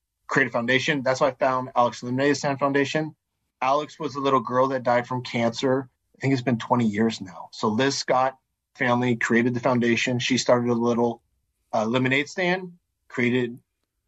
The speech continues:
revenue, all donated directly towards pediatric cancer and helping to find a cure. I jumped on board with that and became one of their ambassadors. And so I speak at, uh, events.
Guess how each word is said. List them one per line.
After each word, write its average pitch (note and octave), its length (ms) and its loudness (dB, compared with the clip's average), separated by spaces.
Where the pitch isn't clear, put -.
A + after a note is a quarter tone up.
revenue, D3 600 2
all B2 200 4
donated C3+ 420 0
directly B2 340 2
towards A#2+ 420 2
pediatric A2+ 460 0
cancer A2 300 0
and G2 80 -2
helping A2+ 240 4
to G#2+ 80 -2
find A2 240 2
a - 20 -4
cure. A#2+ 480 -2
I A#2+ 140 4
jumped B2+ 280 -2
on A#2 180 2
board A#2 240 -2
with G#2+ 160 -10
that A2+ 320 0
and A2+ 200 2
became A#2+ 240 2
one A#2+ 100 2
of A2+ 80 -2
their A#2 80 2
ambassadors. A2 640 0
And G#2+ 100 -8
so A#2 80 0
I G#2+ 100 4
speak B2+ 340 -2
at, A#2 240 0
uh, G2+ 220 -2
events. D#3 580 -2